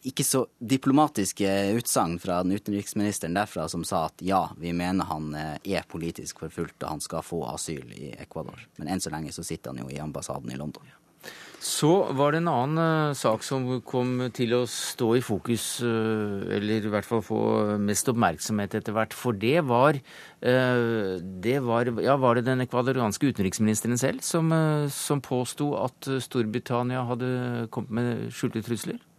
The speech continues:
Speaker 1: Ja, den ekvadorianske utenriksministeren, eh, gikk allerede i går kveld ut og, og rett og slett offentliggjorde en diplomatisk note, det er jo ikke vanlig,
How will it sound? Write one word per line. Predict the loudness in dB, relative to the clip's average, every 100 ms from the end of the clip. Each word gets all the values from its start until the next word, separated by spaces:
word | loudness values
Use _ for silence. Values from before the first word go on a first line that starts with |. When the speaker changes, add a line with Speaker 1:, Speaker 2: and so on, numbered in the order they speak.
| -20 _ -14 -14 -14 -16 -16 -2
Speaker 1:
Ja, | 2 2 2
den | 2 4
ekvadorianske | 4 2 4 4 2 0 0 0
utenriksministeren, | 0 -2 -2 -2 -2 0 2 4
eh, | 4 2
gikk | 2
allerede | 2 2 2
i | -2 -2
går | 2 2 0
kveld | -2 2 2 0
ut | 0 0 0 -2
og, | -2 0
og | -2 0
rett | -2 -2
og | -2
slett | -2 -4 -6 -2
offentliggjorde | -2 -2 0 2 4 6 6 4 0 0
en | 0 0
diplomatisk | -2 2 4 4 4 0 -2 0
note, | 0 0 2
det | 2
er |
jo | 4
ikke | 6
vanlig, | 6 6 2